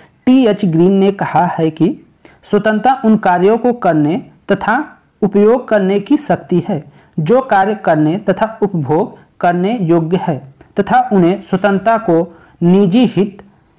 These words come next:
सामाजिक हित है माना है, निजी हित सामाजिक हित माना है। तो ये आंसर आपका हो गया। दस नंबर तक क्वेश्चन थे और ये आपके साथ जो है दस नंबर।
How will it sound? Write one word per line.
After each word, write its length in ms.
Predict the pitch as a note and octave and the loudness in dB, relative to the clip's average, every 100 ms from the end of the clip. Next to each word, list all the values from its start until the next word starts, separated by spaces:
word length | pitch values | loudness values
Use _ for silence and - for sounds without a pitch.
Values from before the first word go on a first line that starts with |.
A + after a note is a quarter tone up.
| _ _ _ - | _ _ _ -10
सामाजिक 540 | - F3+ F3 E3 A3 - | -4 0 0 0 -4 -4
हित 340 | F3 F#3 - _ _ _ _ | -4 -4 -8 _ _ _ _
है 420 | - C#3+ C3+ C3+ - - | -6 -4 -4 -6 -14 -4
माना 360 | D3 C3 C#3 C#3 | -2 -2 -2 -4
है, 180 | - C#3+ - | -6 -6 -2
निजी 340 | D#3 E3 F3+ A3+ | 0 2 2 0
हित 200 | A#3 - _ | 0 -6 _
सामाजिक 500 | - D3+ D3+ D3+ G#3 | -4 -2 0 0 -2
हित 280 | - G3 - - _ C#3+ | -2 -4 -4 -20 _ -2
माना 340 | C3 C#3 F#3 - | 0 0 -2 -6
है। 160 | - A3 - - _ | -2 -2 -4 -16 _
तो 60 | - - | -6 -2
ये 120 | F3+ | -2
आंसर 380 | F3+ D3+ D3 E3+ | 0 -2 -2 0
आपका 360 | D3 - G3+ D4+ - - | -2 -2 -6 -6 -10 -4
हो 100 | D3 | -2
गया। 220 | D3+ G3 - E3 | 0 -2 -2 -6
दस 280 | D3 E3+ G3 | -2 -2 -2
नंबर 240 | F#3 F3+ | 0 0
तक 200 | F3+ F#3+ | -2 -4
क्वेश्चन 360 | - D3+ F3 F#3 | -2 -4 -2 -4
थे 140 | G3 D#4+ - _ - E3 | -2 -6 -6 _ -10 -4
और 200 | F3+ - | -4 -2
ये 220 | F#3 F#3 - | -2 -4 -2
आपके 380 | D#3+ D#3 - D4+ - - _ - | -4 -2 -4 -6 -6 -20 _ -14
साथ 420 | - E3 F3+ - | -6 -4 -4 -2
जो 120 | D#3+ | 0
है 140 | D#3 D4 - _ D#3 | 0 -2 -8 _ -6
दस 220 | D#3 D3+ D#3 | -4 -4 -4
नंबर। 200 | D#3+ | -4